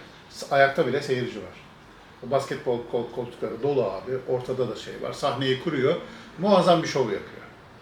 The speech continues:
O temel tiplemeleri, komiklikler, fıkralar, Laurel Hardy'ler vesaireler derken arada işte kemençelerle oyunlar falan. Abi finalde bir daha, bir daha, bir daha yedi kez gidiyor, geliyor. Gidiyor, geliyor.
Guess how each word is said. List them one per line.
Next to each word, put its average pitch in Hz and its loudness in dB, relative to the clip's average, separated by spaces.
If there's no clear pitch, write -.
O - -10
temel 180 2
tiplemeleri, 165 0
komiklikler, 165 0
fıkralar, 170 2
Laurel 165 4
Hardy'ler 180 -2
vesaireler 196 2
derken 214 0
arada 165 8
işte - -2
kemençelerle 147 4
oyunlar 131 2
falan. 170 0
Abi 139 -2
finalde 180 0
bir 170 6
daha, 143 8
bir 139 -2
daha, 135 6
bir 107 -2
daha 151 4
yedi 139 -2
kez - -4
gidiyor, 165 -2
geliyor. 101 -8
Gidiyor, 160 0
geliyor. 120 -4